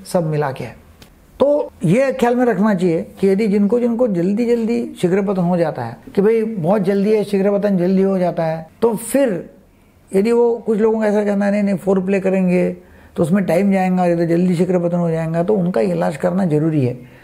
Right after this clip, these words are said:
क्योंकि यदि इलाज होता नहीं है तो जो majority लोग बोलते कि "नहीं, नहीं, हमारे औरत को तो इतना interest है नहीं", तो वो इसलिए नहीं कि उन्होंने orgasm का कभी अनुभव किया नहीं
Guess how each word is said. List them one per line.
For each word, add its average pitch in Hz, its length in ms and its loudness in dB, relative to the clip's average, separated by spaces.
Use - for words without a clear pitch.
क्योंकि 202 180 2
यदि 202 160 2
इलाज 208 280 2
होता 214 260 0
नहीं 226 180 2
है 170 240 -2
तो 208 80 2
जो 226 120 2
majority 196 560 2
लोग 277 220 2
बोलते 240 220 0
कि 240 80 2
"नहीं, 233 100 -2
नहीं, 233 100 -2
हमारे 214 260 2
औरत 202 280 0
को 214 80 -2
तो 214 180 0
इतना 208 280 -2
interest 190 420 0
है 180 140 2
नहीं", 135 160 -2
तो 220 60 4
वो 247 140 2
इसलिए 220 360 0
नहीं 233 180 0
कि 254 100 0
उन्होंने 208 280 0
orgasm 190 580 0
का 196 100 0
कभी 190 200 0
अनुभव 185 340 2
किया 226 200 0
नहीं 233 220 -2